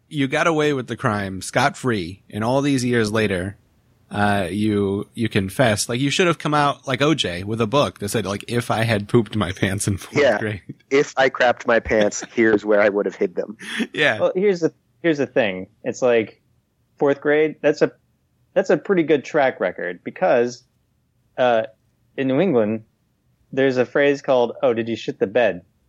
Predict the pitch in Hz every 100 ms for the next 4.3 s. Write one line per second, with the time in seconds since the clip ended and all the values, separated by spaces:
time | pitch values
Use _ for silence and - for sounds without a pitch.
0 | _ _ _ _ _ - 185 139 147 135
1 | - - 156 156 - 180 175 160 151 139
2 | 123 - 170 101 101 - - _ _ -
3 | 123 151 123 156 143 123 135 113 127 131
4 | 123 107 -